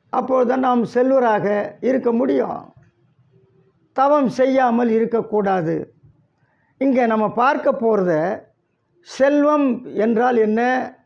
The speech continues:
இந்த குறட்பாவில் வறுமை என்றால் என்ன? செல்வம் என்றால் என்னவா? வள்ளுவர் சொல்றார்,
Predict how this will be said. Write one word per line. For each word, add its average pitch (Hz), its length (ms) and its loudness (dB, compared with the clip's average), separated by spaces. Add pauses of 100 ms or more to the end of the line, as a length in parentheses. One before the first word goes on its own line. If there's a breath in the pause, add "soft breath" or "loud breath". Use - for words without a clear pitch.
இந்த 233 200 0
குறட்பாவில் 220 840 -2 (580)
வறுமை 277 480 2
என்றால் 226 380 2
என்ன? 190 380 -2 (640)
செல்வம் 302 560 2
என்றால் 254 400 2
என்னவா? 214 720 0
வள்ளுவர் 226 360 0
சொல்றார், 185 520 -2